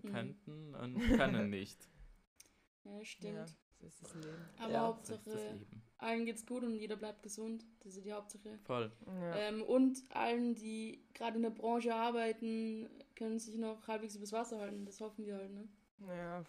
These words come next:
Speaker 3: voll.
Speaker 2: Voll.
Speaker 1: Deswegen
Speaker 3: Vor allem die, die das hauptberuflich irgendwie machen.
Speaker 1: Ja.
Speaker 2: Ja.
Speaker 1: Also
Speaker 4: Ja. Na, leicht
Speaker 1: Hut
Speaker 4: ist
Speaker 1: ab
Speaker 4: es
Speaker 1: an
Speaker 4: sicher grad
Speaker 1: unsere
Speaker 4: nicht.
Speaker 1: Drag Queens, die ganzen D Js und D Js. Ja, wie sie das trotzdem noch meistern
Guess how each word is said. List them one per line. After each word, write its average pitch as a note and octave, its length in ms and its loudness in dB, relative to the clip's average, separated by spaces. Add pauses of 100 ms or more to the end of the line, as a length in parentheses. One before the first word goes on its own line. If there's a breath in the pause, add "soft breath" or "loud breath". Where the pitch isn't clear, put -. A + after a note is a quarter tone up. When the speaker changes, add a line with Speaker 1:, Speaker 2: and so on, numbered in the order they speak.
(100)
Speaker 3:
voll. E3 120 -4
Speaker 2:
Voll. A#2 160 6
Speaker 1:
Deswegen G#3+ 680 -4
Speaker 3:
Vor - 160 0
allem F3 160 0
die, F#3+ 260 2
die F#3+ 140 0
das E3+ 300 4
hauptberuflich D#3 760 0
irgendwie D3+ 300 -2
machen. C#3 420 -6
Speaker 1:
Ja. G3+ 500 -4
Speaker 2:
Ja. A2+ 220 4
Speaker 1:
Also G#3+ 200 0 (680)
Speaker 4:
Ja. D#3+ 460 6 (440)
Na, F3+ 140 6
leicht E3+ 260 8
Speaker 1:
Hut A3 60 4
Speaker 4:
ist A3 60 6
Speaker 1:
ab A3+ 80 2
Speaker 4:
es A3+ 80 -2
Speaker 1:
an A3+ 140 0
Speaker 4:
sicher A3+ 180 2
grad A3 180 0
Speaker 1:
unsere - 40 -2
Speaker 4:
nicht. G#3+ 140 -4
Speaker 1:
Drag A3 400 -2
Queens, A3+ 640 -4
die - 80 -20
ganzen G#3 640 -6
D G#3 140 -10
Js G#3 160 -10
und G#3 120 -8
D A3 120 -8
Js. A3 400 -6 (1120 soft breath)
Ja, G#3 140 -8 (160)
wie A3 100 -6
sie A3+ 100 -2
das A3 140 -4
trotzdem A3 320 -2
noch A3 180 -2
meistern A3 500 -2